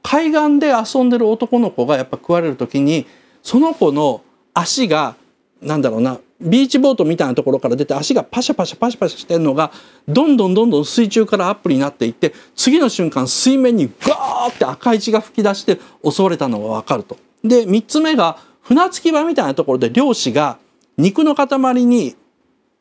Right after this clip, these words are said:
あの、すごいでっかい釣り針みたいなの刺して海の中にドーンと投げ入れると。で、見てるとその肉が食われて、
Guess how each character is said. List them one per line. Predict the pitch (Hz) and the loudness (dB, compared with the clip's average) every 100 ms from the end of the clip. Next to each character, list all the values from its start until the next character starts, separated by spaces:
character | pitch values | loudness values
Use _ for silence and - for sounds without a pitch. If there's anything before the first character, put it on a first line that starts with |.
| _ _ 156 | _ _ -4
あ | 160 | -2
の、 | 139 127 127 _ _ _ | 0 0 -4 _ _ _
す | - 196 | -4 0
ご | 277 | 2
い | 208 | 0
で | |
っ | - | -2
か | 139 | -4
い | |
釣 | - 190 | -2 0
り | 196 | 0
針 | 196 | 0
み | 196 185 | -2 -2
た | |
い | |
な | 117 | -4
の | |
刺 | 123 147 | -6 -6
し | |
て | - | -2
海 | 147 | 0
の | 170 | 0
中 | 120 127 | -2 -6
に | 113 | -4
ド | 202 | -6
ー | 180 | -4
ン | 185 | -4
と | 147 | -2
投 | 143 | -2
げ | 156 | -2
入 | 156 | -2
れ | 127 | -2
る | 123 | -6
と。 | - _ _ - | -20 _ _ -2
で、 | 170 | 2
見 | 262 | 2
て | 285 | 2
る | 185 151 | -2 0
と | 170 | -2
そ | 151 175 | 0 -2
の | 156 151 - - | -2 -4 -8 -2
肉 | 147 175 269 | 0 0 -2
が | 208 | -4
食 | - 175 | -2 0
わ | 214 | 0
れ | 185 123 | 0 -2
て、 | 175 120 | -2 -2